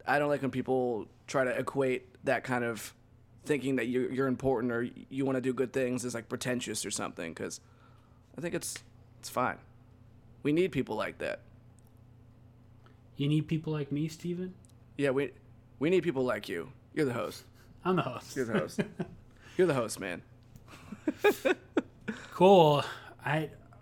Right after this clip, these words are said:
Speaker 2: that's all I had for this, uh, topic, unless you had anything else. Any,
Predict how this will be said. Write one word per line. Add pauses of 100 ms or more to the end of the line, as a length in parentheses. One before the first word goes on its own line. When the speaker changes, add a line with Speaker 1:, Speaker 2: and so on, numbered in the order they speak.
(180)
Speaker 2:
that's
all
I
had
for
this,
uh,
topic,
unless
you
had
anything
else.
Any,